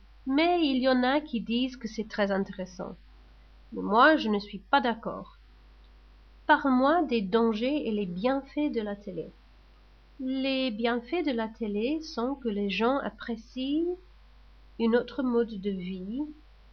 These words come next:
Euh, il y a des émissions musicales et les chaînes de télé achat qui influencent les téléspectat-, les téléspectateurs et leur choix de vêtements.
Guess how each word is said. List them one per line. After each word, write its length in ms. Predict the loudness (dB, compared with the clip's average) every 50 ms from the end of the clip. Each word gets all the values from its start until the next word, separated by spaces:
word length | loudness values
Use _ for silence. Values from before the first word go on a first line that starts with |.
| -18 -10 -8
Euh, 520 | -6 -4 -4 -4 -4 -4 -4 -4 -6 -8 -10 -12 -16 -20 -16 -8
il 200 | -4 0 2 2
y 80 | 4 4
a 180 | 4 2 2
des 200 | 0 0 -2 -2
émissions 420 | -2 -2 -2 -2 -2 -2 -2 0 0
musicales 800 | 0 0 -2 -2 -6 -8 -6 -4 -2 0 0 0 0 -2 -4
et 60 | -6 -6
les 140 | -6 -4
chaînes 400 | -4 -4 -4 -2 -2 -2 -2 -2
de 100 | -2 -4
télé 460 | -8 -8 -6 -4 -2 -2 -4 -4 -6 -10 -18 -20 -20 -20 -16 -10
achat 460 | -8 -8 -6 -6 -6 -4 -2 -2 -4 -4
qui 360 | -6 -6 -4 -4 -4 -4 -6 -6 0 4
influencent 840 | 4 4 4 2 -4 -4 -4 -2 -2 -2 -2 -2 -4 -6 -6 -6
les 120 | -6 -6
téléspectat-, 800 | -6 -6 -6 -6 -6 -8 -10 -14 -14 -14 -20 -20 -20 -20 -20 -20 -20 -20 -14 -10
les 140 | -8 -8 -8
téléspectateurs 1400 | -6 -4 -4 -2 -2 -2 -4 -4 -6 -10 -12 -12 -12 -12 -14 -12 -12 -12 -10 -8 -4 -4 -2 -2 -2 -2 -4 -4 -6 -6 -6
et 100 | -4 -2
leur 220 | -2 -2 -2 -4
choix 280 | -6 -6 -2 -2 -2 -2
de 100 | -2 -6
vêtements. 480 | -8 -8 -12 -10 -8 -8 -8 -8 -10